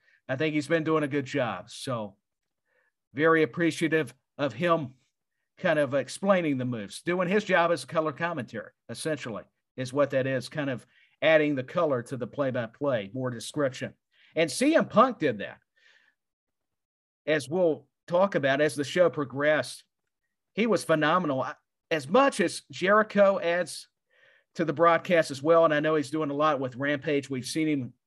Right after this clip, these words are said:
guest commentate on Dynamite, C M Punk just has a different delivery that personally I enjoy, I think, better. And that's with respect to Jericho. Nothing wrong with Jericho's presentation. However,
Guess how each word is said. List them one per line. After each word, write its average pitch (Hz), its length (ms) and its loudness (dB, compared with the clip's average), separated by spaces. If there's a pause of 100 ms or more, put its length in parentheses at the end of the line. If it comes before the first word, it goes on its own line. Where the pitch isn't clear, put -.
(360)
guest 151 280 2
commentate 151 560 -2
on 131 220 0
Dynamite, 143 500 0 (420)
C 269 240 0
M 247 100 2
Punk 196 320 4
just 180 200 -6
has 180 180 2
a 147 60 -6
different 147 340 -2
delivery 135 560 -2
that 117 280 -2 (480)
personally 185 500 2
I 196 200 2
enjoy, 147 560 -2 (280)
I 131 100 -6
think, 185 280 -2
better. 120 420 -4
And 147 160 0
that's 196 220 2
with 185 160 -2
respect 160 460 0
to 143 60 -6
Jericho. 151 500 -4 (540)
Nothing 185 300 -2
wrong 185 240 0
with 160 140 -2
Jericho's 156 480 0
presentation. 135 800 -4 (840)
However, 156 600 4